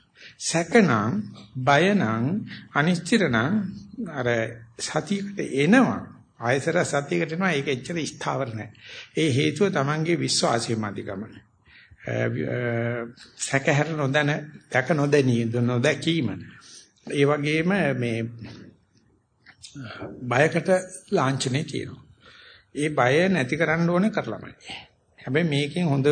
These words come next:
ලකුණක් පෙන්ලා තියෙනවා මේ ජීවිතේදී මට මේක අල්ලා ගන්න පුළුවන් කියලා. එහෙම වුණොත් ඊගාදාසිය මේ ඔක්කොම අපි කරන්න හදන්නේ ඊගාදාසිය මේක ලෑස්ති වෙලා යන්න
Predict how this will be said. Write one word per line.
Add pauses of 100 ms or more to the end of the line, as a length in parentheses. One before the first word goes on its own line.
ලකුණක්
පෙන්ලා
තියෙනවා
මේ
ජීවිතේදී
මට
මේක (540)
අල්ලා
ගන්න
පුළුවන්
කියලා. (800)
එහෙම
වුණොත් (640)
ඊගාදාසිය
මේ
ඔක්කොම
අපි
කරන්න
හදන්නේ (360)
ඊගාදාසිය
මේක
ලෑස්ති
වෙලා
යන්න